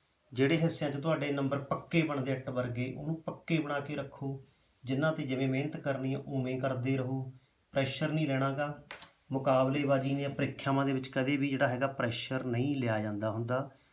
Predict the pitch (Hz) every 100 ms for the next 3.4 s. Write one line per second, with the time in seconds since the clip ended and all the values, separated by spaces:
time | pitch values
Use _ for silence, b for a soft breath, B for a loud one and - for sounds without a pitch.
0 | b - 107 123 127 147 147 - 151 147
1 | 156 160 160 147 123 123 117 113 110 107
2 | 117 123 147 - 156 147 147 120 113 -
3 | 123 120 117 117